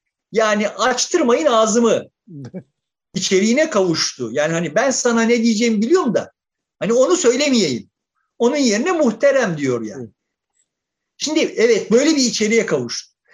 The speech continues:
Speaker 1: Şimdi bu dizide diyelim ki muhteremi kullandırdığı zaman birisine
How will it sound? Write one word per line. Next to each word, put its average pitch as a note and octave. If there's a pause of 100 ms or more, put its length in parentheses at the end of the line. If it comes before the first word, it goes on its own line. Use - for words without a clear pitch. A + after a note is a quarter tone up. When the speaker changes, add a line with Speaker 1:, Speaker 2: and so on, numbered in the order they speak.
(160)
Speaker 1:
Şimdi D#4 (100)
bu G3
dizide F#3+
diyelim A3+
ki F4
muhteremi B3+
kullandırdığı A3
zaman F#3+
birisine E3+